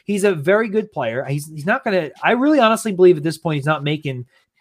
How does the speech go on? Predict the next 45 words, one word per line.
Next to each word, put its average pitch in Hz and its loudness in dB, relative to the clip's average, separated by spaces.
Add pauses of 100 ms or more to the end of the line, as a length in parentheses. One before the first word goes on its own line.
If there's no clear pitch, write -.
(200)
over 160 6
ten 147 -4
million 127 -4
dollars. 95 -8
I 123 -8
think 139 -8
ten 151 -4
is 131 -8
the 131 -2
absolute 123 -2
limit 120 -6
for 110 -16
him. 107 -18 (500)
Uh, 117 2
I 135 6
don't 214 6
even 160 6
know 156 6
if 156 2
it's 156 -4
an 151 0
eight-year 160 2
deal. 147 2
I 117 0
think 156 -2
it's 151 -6
gonna 160 -2
be, 147 -2
they're 147 0
gonna 151 -2
have 160 -8
to 151 -12
play 170 2
a 151 2
little 160 2
bit 202 2
of 147 -2
hardball 175 4
here, 123 -4
not 131 -2
just, 127 -10
you 143 -14
know, 123 -4
be 123 -8
pushovers. 127 -6